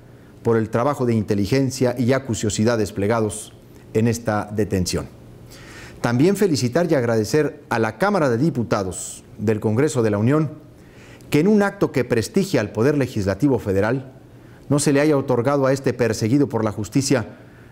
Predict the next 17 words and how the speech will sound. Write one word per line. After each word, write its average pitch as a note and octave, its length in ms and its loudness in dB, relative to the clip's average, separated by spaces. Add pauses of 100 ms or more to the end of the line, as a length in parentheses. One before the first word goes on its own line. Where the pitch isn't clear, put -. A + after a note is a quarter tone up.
la G#2+ 160 0
protección A2+ 420 0
del B2+ 140 2
fuero C#3 220 2
constitucional, A#2 1120 -2 (480)
lo G#2+ 240 2
cual D3 260 2
nos B2 160 0
hubiera B2+ 300 2
dificultado, G#2 760 -2
evidentemente, A#2 1000 0 (180)
enfrentar B2 720 0
con G#2+ 160 -2
prontitud G#2+ 640 0 (500)
las G#2+ 160 -2
diversas A#2+ 400 0
conductas A2+ 720 -2